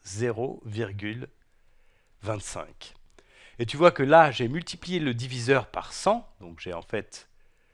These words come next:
exprimé le numérateur, le dénominateur, pardon, de ma fraction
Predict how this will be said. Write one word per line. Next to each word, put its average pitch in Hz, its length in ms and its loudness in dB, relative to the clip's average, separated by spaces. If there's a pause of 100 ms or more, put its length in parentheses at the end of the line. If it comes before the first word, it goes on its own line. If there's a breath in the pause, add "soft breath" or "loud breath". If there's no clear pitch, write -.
(640)
exprimé 113 440 -6
le 98 120 -4
numérateur, 117 580 0
le 104 140 -6
dénominateur, 127 760 0
pardon, 104 300 0
de 95 80 -10
ma 101 140 -2
fraction 110 500 -6